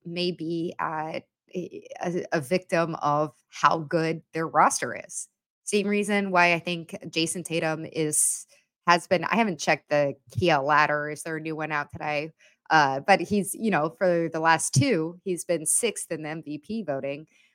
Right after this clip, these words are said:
Um, it, I, I don't think that takes away at all or invalidates what I think has been a huge jump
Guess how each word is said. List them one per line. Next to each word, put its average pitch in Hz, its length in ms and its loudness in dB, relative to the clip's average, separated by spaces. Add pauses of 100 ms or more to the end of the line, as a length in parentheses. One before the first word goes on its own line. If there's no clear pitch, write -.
(160)
Um, 135 380 0 (160)
it, 190 180 -6 (400)
I, 208 140 -4 (160)
I 196 100 0
don't 220 160 0
think 233 160 -6
that 190 280 2
takes - 260 -2
away 165 480 -2
at 156 120 -2
all 160 420 -2 (280)
or 165 160 0
invalidates 160 1000 -2 (300)
what 170 180 4
I 156 80 2
think 170 260 -4
has 170 180 -4
been 160 300 -4
a 156 200 -4
huge - 540 -10
jump 170 320 -2